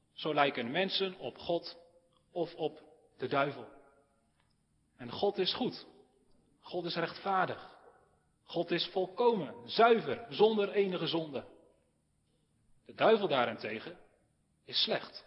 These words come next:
vol kwaad. Jezus noemde hem in Johannes acht een mensenmoordenaar vanaf het begin.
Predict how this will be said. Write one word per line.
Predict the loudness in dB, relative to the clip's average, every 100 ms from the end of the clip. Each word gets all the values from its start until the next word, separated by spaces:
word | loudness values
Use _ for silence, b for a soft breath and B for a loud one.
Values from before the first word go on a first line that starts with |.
| _ _ _ _ _
vol | _ -2 -2 -2
kwaad. | -2 0 -2 -4 -14 -20 _ _ _ _ _ _ _
Jezus | 0 0 0 -2
noemde | 0 4 4
hem | 4
in | 2
Johannes | 2 2 2 0
acht | 4 2 2 -6
een | -4 -2
mensenmoordenaar | 0 2 2 2 0 2 2 2 4 2
vanaf | 2 -2 -4
het | -4
begin. | -2 -2 -4